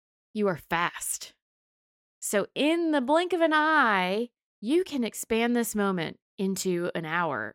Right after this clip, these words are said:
into days if you want. And you realize what's happening here. You feel that heat behind your eyes, and you use your speed to your advantage, and you zip yourself out of that space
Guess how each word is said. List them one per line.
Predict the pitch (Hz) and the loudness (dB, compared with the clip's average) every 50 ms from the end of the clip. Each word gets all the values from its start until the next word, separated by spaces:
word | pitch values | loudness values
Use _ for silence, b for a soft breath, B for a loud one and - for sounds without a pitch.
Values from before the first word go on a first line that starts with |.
| _ | _
into | - 175 160 151 | -12 -12 -12 -12
days | 135 135 151 151 160 147 139 127 | -12 -8 -6 -4 -4 -6 -6 -10
if | 143 131 _ | -14 -16 _
you | - 131 135 | -14 -12 -12
want. | 127 113 87 60 - _ _ _ _ _ _ _ _ _ _ _ _ _ _ _ _ | -12 -12 -16 -18 -20 _ _ _ _ _ _ _ _ _ _ _ _ _ _ _ _
And | - 180 180 | -8 -6 -4
you | 190 202 226 | -4 -4 -2
realize | 226 254 269 285 277 262 240 220 208 185 | 0 2 4 4 6 6 6 4 4 2
what's | 190 202 190 - | -2 -4 -4 -4
happening | - - 185 175 170 - 175 165 156 156 147 _ | -6 -10 -10 -10 -10 -10 -12 -12 -12 -14 -16 _
here. | 151 151 147 | -12 -12 -12
You | 147 151 151 147 _ _ _ | -12 -14 -16 -20 _ _ _
feel | - 202 220 233 240 240 233 | -6 -2 0 0 0 0 0
that | 226 220 202 202 - - | 2 2 2 0 -2 -4
heat | _ - 220 220 214 214 | _ -6 -4 -4 -4 -4
behind | - 208 185 190 185 185 185 185 | -6 -6 -4 -4 -2 -2 -2 -4
your | 185 180 - | -4 -4 -4
eyes, | 175 175 170 170 170 170 170 165 165 165 - - _ _ _ _ _ _ _ _ _ _ _ _ _ _ _ _ _ | -4 -4 -2 -4 -4 -4 -6 -8 -8 -8 -10 -12 _ _ _ _ _ _ _ _ _ _ _ _ _ _ _ _ _
and | 185 190 196 190 190 | -2 0 0 0 0
you | 185 202 214 214 208 208 | -2 -2 -2 -2 -2 -2
use | 208 208 214 220 240 269 294 320 311 269 269 | -2 -2 0 0 2 2 2 2 2 0 -2
your | 285 285 285 277 | -2 -2 -2 -2
speed | 247 - - - 269 269 269 240 247 | -4 -6 -6 -4 -4 -4 -4 -6 -6
to | - - 254 | -8 -6 -2
your | 247 247 | -2 -2
advantage, | 233 226 254 247 240 240 233 233 226 226 226 214 - - _ _ _ _ _ _ _ _ | -2 0 -2 -2 0 0 -2 -2 -4 -4 -6 -8 -10 -14 _ _ _ _ _ _ _ _
and | 214 202 202 202 196 196 | -4 -2 -2 -2 -2 -4
you | 196 214 214 214 214 214 214 208 208 214 - | -4 -4 -4 -4 -2 0 0 -2 -2 -2 -6
zip | 190 190 208 262 285 - | -8 -2 -2 -2 -2 -2
yourself | 285 277 262 - - 247 233 226 208 - _ _ | -6 -6 -6 -6 -4 -4 -4 -4 -6 -8 _ _
out | - 202 208 220 | 0 2 2 2
of | 220 208 | 0 -2
that | - 208 202 - - | -2 -4 -4 -4 -6
space | - - - 190 185 185 180 180 185 - - - | -8 -6 -2 -2 -2 0 -2 -2 -6 -8 -10 -12